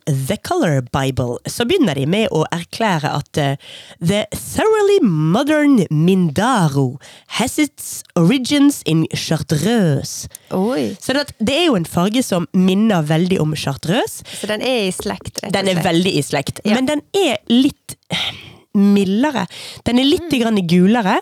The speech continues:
Speaker 1: og en god del hvitere enn chartreuse.
Speaker 2: Ja.
Speaker 1: Chartreuse, ekte chartreuse, er ekstremt intens, altså.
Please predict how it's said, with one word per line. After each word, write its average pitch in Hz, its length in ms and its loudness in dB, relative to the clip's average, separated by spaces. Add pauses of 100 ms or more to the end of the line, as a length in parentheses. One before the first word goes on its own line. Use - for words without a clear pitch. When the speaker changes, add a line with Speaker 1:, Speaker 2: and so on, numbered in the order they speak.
Speaker 1:
og 208 140 2 (280)
en 233 160 2
god 277 160 4
del 226 220 0
hvitere 180 1000 -2 (140)
enn 160 240 -2
chartreuse. - 800 -6 (100)
Speaker 2:
Ja. 320 280 -6 (360)
Speaker 1:
Chartreuse, 277 760 -4 (140)
ekte - 600 -6
chartreuse, 175 760 -4
er 269 220 -4 (680)
ekstremt 285 1000 -2
intens, 180 500 0
altså. 151 380 -2